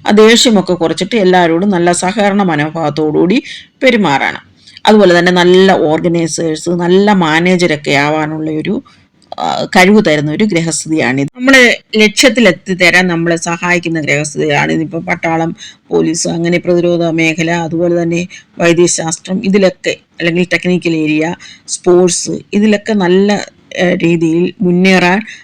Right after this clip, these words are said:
സഹായിക്കുന്ന ഒരു ഗ്രഹസ്ഥിതിയാണ്. പക്ഷെ നമ്മൾ ശ്രമിച്ചില്ലെങ്കിൽ നമ്മൾ അവിടെ എത്തുകയില്ല. അതിന് പറ്റിയ ഒരു ഗ്രഹസ്ഥിതിയാണ്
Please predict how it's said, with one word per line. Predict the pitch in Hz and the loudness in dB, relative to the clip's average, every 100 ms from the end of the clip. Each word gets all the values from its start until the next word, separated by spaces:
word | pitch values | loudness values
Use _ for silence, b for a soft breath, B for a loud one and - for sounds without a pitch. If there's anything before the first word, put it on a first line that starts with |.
| _ | _
സഹായിക്കുന്ന | - 175 196 196 214 214 - 214 262 | -4 0 2 4 4 2 0 2 2
ഒരു | 247 190 | 2 0
ഗ്രഹസ്ഥിതിയാണ്. | 170 170 175 - 170 156 139 143 | 0 -2 -4 -6 -4 -2 -4 -6
പക്ഷെ | - 147 | -10 -8
നമ്മൾ | 165 175 240 285 B B | -4 -2 -2 -4 B B
ശ്രമിച്ചില്ലെങ്കിൽ | - - 226 220 226 226 269 | -8 -2 0 2 2 2 2
നമ്മൾ | 240 214 | 2 4
അവിടെ | 202 196 | 4 2
എത്തുകയില്ല. | 180 170 196 175 151 170 320 - B B - | 2 0 0 2 2 0 -2 -6 B B -2
അതിന് | 190 247 285 - - | 2 4 2 -4 -2
പറ്റിയ | 185 185 285 | -2 2 4
ഒരു | 233 | 4
ഗ്രഹസ്ഥിതിയാണ് | 214 180 175 170 185 185 151 151 | 4 0 0 -2 0 0 0 -2